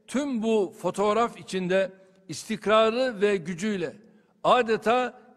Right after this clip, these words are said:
bir barış, huzur, güven,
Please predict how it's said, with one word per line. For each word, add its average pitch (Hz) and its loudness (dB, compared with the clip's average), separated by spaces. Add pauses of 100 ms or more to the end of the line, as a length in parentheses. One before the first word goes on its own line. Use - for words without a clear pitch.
bir 185 -6
barış, 190 0 (1000)
huzur, 180 0 (760)
güven, 180 -2